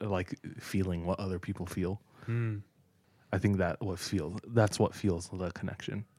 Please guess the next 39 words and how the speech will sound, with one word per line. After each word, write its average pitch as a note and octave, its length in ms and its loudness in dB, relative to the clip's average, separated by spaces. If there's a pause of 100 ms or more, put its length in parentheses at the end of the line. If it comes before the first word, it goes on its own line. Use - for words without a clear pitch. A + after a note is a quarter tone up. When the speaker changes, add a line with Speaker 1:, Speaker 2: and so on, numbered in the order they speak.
(680)
Speaker 2:
So, C3 120 6
like, G#2 180 6
they A#2 160 12
can A2+ 180 0
feel G#2+ 480 4 (140)
that G#2 400 4 (300)
authenticity G#2 600 2
from G2+ 200 -4
you. G2+ 120 0 (920)
Like, B2 120 4
Speaker 1:
I A#2 40 6
Speaker 2:
it G#2 40 0
comes A2+ 180 8
Speaker 1:
try. G2 80 8
Speaker 2:
across. G2 300 -2 (140)
Yeah. F#2+ 140 0
Speaker 1:
At C#3+ 100 8
the D3 80 10
same E3+ 280 12
time, F#3 420 10 (480)
I C3+ 80 8
just D3+ 300 8
said E3+ 160 12
it - 120 6
two C3+ 100 6
minutes D3 220 8
ago. G2+ 180 2
I A#2+ 120 8
hate A#2 320 8
people. F#2+ 480 2
<laughs> - 40 12 (140)
Like, A3 320 12 (440)
I'm - 180 12
not D#3+ 180 12
trying F#3 200 12
to C#3+ 100 12
talk D3+ 320 12
to C3 100 6
people, C#3 420 6